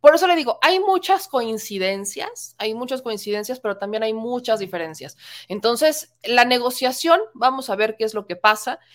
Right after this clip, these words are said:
pero en, es un hecho que si, si quieren, si queremos que la reforma electoral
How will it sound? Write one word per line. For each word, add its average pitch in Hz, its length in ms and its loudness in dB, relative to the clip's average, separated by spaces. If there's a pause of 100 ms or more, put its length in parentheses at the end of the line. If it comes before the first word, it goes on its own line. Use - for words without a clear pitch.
(240)
pero 214 240 4
en, 214 220 0
es 262 180 -4
un 269 160 -2
hecho 254 300 -4
que 190 100 -4
si, 196 300 -4
si 247 260 -10
quieren, 269 480 2
si - 260 -6
queremos 262 540 0
que - 80 -12
la 202 100 0
reforma 220 320 -4
electoral 196 440 -2